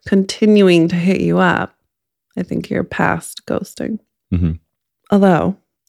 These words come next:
Speaker 1: it is possible to teach men what you like, how to do things. So if the equipment is good,
Speaker 2: Mm-hmm, that matters.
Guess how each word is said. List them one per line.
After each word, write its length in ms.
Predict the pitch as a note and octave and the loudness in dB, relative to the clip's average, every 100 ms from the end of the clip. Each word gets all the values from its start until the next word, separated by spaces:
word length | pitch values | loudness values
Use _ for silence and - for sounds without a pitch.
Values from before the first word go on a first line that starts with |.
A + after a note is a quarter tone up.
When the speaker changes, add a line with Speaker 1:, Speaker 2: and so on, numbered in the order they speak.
| _ | _
Speaker 1:
it 80 | F#3 | -4
is 220 | F#3 - | -4 -6
possible 580 | - - G3 - A3+ C4 | -12 -6 -6 -6 -4 -4
to 160 | - - | -6 -16
teach 600 | - - F#3+ - - - _ _ | -14 -6 -6 -6 -12 -16 _ _
men 360 | F#3 E3+ F#3 B3 - | -4 -2 -2 -4 -4
what 220 | G3 - | -4 -2
you 200 | F3+ F#3 | -2 0
like, 500 | F3 E3 B3 D4+ - _ _ _ _ - | -2 -2 -4 -8 -20 _ _ _ _ -8
how 100 | F3+ | -6
to 140 | F3+ | -6
do 240 | F3+ F3 G3 | -4 -4 -4
things. 560 | G3+ A#3+ C#4 C#4+ - _ _ | -4 0 -2 -4 -10 _ _
So 260 | - F3+ E3+ | -4 0 0
if 240 | F3 _ _ | -2 _ _
the 460 | F3 E3+ E3+ E3+ E3+ _ _ _ _ _ _ _ _ _ F#3+ | -4 -2 -2 -4 -6 _ _ _ _ _ _ _ _ _ -8
equipment 800 | - - F#4 - F3+ E3+ - - | -4 -4 -4 -2 -2 -2 -8 -8
is 160 | E3+ F3+ | -6 -6
good, 440 | - - - - - _ | -4 -2 -2 -6 -14 _
Speaker 2:
Mm-hmm, 300 | F2+ E2+ D#2+ G2+ _ _ _ _ _ | 0 2 0 -2 _ _ _ _ _
that 240 | D2+ - A2 | -4 -4 0
matters. 720 | F2+ D#2 D2 D#2+ C3+ - | 0 0 -2 -4 -4 -8